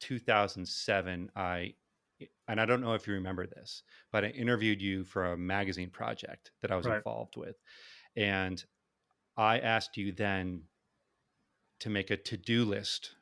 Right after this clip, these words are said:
Speaker 1: for your artwork, which is something I ask my students do, to do as an exercise. I think that's
Speaker 2: Mm-hmm.
Speaker 1: pretty cool, like, set some intentions for the, the, the idea or the,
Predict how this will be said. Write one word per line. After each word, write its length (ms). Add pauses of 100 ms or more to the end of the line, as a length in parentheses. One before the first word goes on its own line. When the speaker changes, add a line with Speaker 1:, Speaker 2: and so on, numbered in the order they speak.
Speaker 1:
for 240
your 140
artwork, 460
which 160
is 80
something 300
I 140
ask 240
my 160
students 400
do, 180
to 200
do 180
as 140
an 80
exercise. 480
I 40
think 160
that's 140
Speaker 2:
Mm-hmm. 80
Speaker 1:
pretty 220
cool, 320
like, 280 (460)
set 220
some 100
intentions 560
for 160
the, 880
the, 400
the 100
idea 480
or 140
the, 240